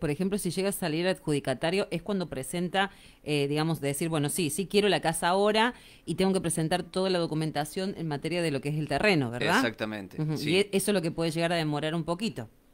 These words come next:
Speaker 2: Eh, sí, pero la idea es ir avanzando con otras cosas mientras
Speaker 1: Ujú.
Speaker 2: eso se va destrabando. No
Speaker 1: Bien.
Speaker 2: debería haber mucho... Eh,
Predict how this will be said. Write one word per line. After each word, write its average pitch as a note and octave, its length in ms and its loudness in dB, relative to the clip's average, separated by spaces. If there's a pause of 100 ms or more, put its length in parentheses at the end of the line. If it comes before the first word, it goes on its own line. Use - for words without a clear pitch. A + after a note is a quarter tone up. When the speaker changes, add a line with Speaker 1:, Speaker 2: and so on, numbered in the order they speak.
(120)
Speaker 2:
Eh, E3 500 4
sí, A3 320 -2
pero D3+ 160 -4
la D3 80 4
idea F3 300 4
es D#3+ 60 4
ir E3+ 100 4
avanzando D#3 460 4
con D3 140 0
otras D#3 200 -2
cosas E3+ 360 0
mientras B2+ 360 0
Speaker 1:
Ujú. B2+ 80 -2
Speaker 2:
eso A2 100 -4
se A2 100 -8
va A#2+ 120 0
destrabando. C3+ 720 0
No B2 160 -4
Speaker 1:
Bien. A#2+ 140 0
Speaker 2:
debería A2+ 260 0
haber A#2 180 -2
mucho... G#2+ 840 -6 (560)
Eh, E2+ 580 -10